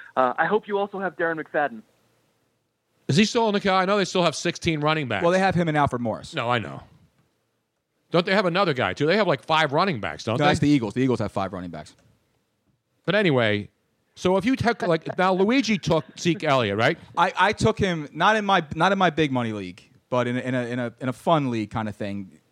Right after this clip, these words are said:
Speaker 3: It was coming back for me. I had this, the sixth pick in the draft on a s-, on a, in a snake draft, in a twelve-man league.
Speaker 2: Snake draft?
Speaker 3: Yeah, it's when, t-, what happens is, Tony, the, the number one pick picks, and then it goes all the way down to the end of the twelfth,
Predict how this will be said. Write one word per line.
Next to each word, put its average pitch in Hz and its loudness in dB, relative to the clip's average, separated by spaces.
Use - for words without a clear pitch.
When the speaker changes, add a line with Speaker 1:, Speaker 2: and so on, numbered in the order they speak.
Speaker 3:
It 143 -4
was 135 0
coming 151 0
back 131 2
for 123 -8
me. 117 0
I 117 0
had 127 2
this, 117 -6
the 113 0
sixth - -4
pick 131 0
in 113 -4
the 110 -2
draft 110 -2
on 104 -2
a - -4
s-, - -10
on 110 -4
a, - -14
in 117 0
a 113 -2
snake 127 0
draft, 90 -8
in 120 -2
a - -2
twelve-man 127 2
league. 85 -10
Speaker 2:
Snake 147 -2
draft? 85 -8
Speaker 3:
Yeah, 170 4
it's - -2
when, 151 -4
t-, - -8
what 147 2
happens 151 -2
is, 135 -8
Tony, 131 -2
the, 117 -4
the 117 -10
number 131 0
one 127 2
pick 117 -4
picks, - -2
and 117 -2
then 113 0
it 107 -6
goes 113 -2
all 110 2
the 120 2
way 127 2
down 120 0
to 143 -6
the 131 0
end 113 -2
of 120 -4
the 120 -8
twelfth, 107 -4